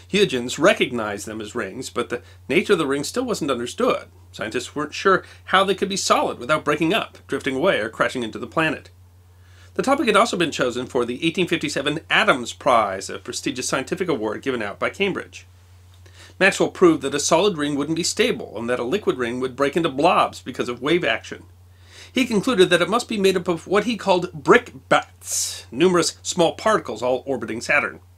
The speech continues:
He was the only researcher who had accomplished enough to submit an entry, so he won the hundred thirty pound Adams Prize. One astronomer said the work was "one of the most remarkable applications of mathematics to physics that I have ever seen."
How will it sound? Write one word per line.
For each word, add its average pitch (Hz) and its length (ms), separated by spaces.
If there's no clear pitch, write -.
He 208 120
was 175 100
the 170 120
only 185 220
researcher 190 540
who 127 120
had 143 100
accomplished 185 440
enough 180 260
to 170 80
submit - 340
an 190 160
entry, 247 420
so 117 260
he 131 260
won 143 340
the 117 260
hundred 143 280
thirty 135 220
pound 123 500
Adams 117 300
Prize. - 600
One 156 180
astronomer 156 460
said 139 160
the 127 80
work 135 260
was 131 280
"one 143 140
of 151 40
the 156 60
most 156 200
remarkable 151 440
applications 170 560
of 165 140
mathematics 151 680
to 160 120
physics - 560
that 113 120
I 208 100
have 160 180
ever 214 200
seen." 180 380